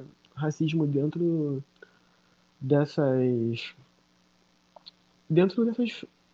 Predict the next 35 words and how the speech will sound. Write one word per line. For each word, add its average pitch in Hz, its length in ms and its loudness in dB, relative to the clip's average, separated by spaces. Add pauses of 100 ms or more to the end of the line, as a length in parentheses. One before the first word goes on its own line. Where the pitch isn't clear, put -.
(540)
dessas - 340 -4
coisas, 262 220 0
sabe, 127 180 2
de, 123 60 0
de 123 260 -4
animes, 131 380 0
filmes, 131 420 -4
H 113 180 -2
Qs, 117 480 0 (500)
sabe, 110 440 -2 (520)
em 123 80 2
desenhos 127 340 4
animados. 127 680 0 (440)
E 247 100 -2
foi 269 100 -2
uma 269 120 0
coisa 254 200 -2
que, 240 400 -2 (600)
assim, 180 340 0
os 165 140 2
alunos 180 180 4
receberam 180 320 4
muito 170 220 4
bem, 143 440 0
gostaram 147 360 0
muito 156 400 2 (200)
e 113 380 0 (560)
pediram 131 240 -2
até 147 160 -2
mais. 156 340 -2 (640)
E 196 60 4
depois 185 240 4
a 196 80 2
gente - 100 -12
fez 196 220 0